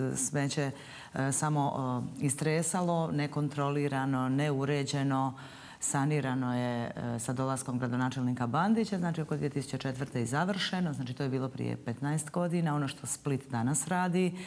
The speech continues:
E, mislim da smo ipak puno napravili. Što se tiče ove infrastrukture o kojoj se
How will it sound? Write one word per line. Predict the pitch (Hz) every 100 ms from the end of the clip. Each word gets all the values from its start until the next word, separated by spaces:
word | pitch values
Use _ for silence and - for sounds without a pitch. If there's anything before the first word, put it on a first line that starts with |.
| - - - - -
E, | 180 165 160 156 - - - -
mislim | 175 160
da | 156
smo | 147
ipak | 165 147 -
puno | 123 110
napravili. | 104 - - - - - -
Što | - 180
se | 180
tiče | 208 196 180
ove | 165 151 -
infrastrukture | 160 147 143 127 135 - 202 233 240 220
o | 175 156
kojoj | - 151 143 139 135 135
se | 135 135 135